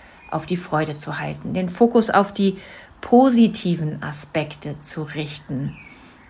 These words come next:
und, ähm, daraus ganz, ganz viel positive Energie auch zu ziehen, die uns eben dabei hilft, diese besonderen Herausforderungen zu meistern. Also, was meine ich genau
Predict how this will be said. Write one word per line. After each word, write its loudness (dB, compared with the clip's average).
und, -2
ähm, -2
daraus 2
ganz, -2
ganz -2
viel 0
positive -2
Energie 0
auch 0
zu -4
ziehen, 0
die 0
uns 0
eben 0
dabei 2
hilft, 2
diese -2
besonderen -2
Herausforderungen -4
zu 2
meistern. 2
Also, 2
was 4
meine 4
ich -10
genau -4